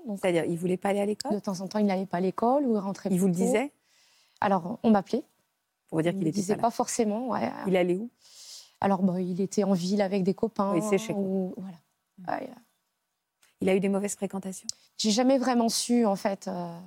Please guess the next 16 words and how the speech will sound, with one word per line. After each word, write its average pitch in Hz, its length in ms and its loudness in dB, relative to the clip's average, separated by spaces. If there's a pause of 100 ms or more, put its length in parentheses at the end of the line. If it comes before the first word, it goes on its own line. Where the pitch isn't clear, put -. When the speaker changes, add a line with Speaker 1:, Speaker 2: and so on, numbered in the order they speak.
(760)
Speaker 1:
voilà, 202 200 -6
ce, - 180 -12 (280)
l'entourage, 208 580 2
en 202 60 -4
fait, 202 160 -2
dans... 190 240 0
dans 196 140 -2
ce 196 160 -8
lycée. 185 300 -8 (300)
Speaker 2:
Il 190 120 2
a 185 40 6
été 202 200 0
harcelé 202 400 -6
dans 233 180 -12
cette 196 120 -18
école ? 185 260 -16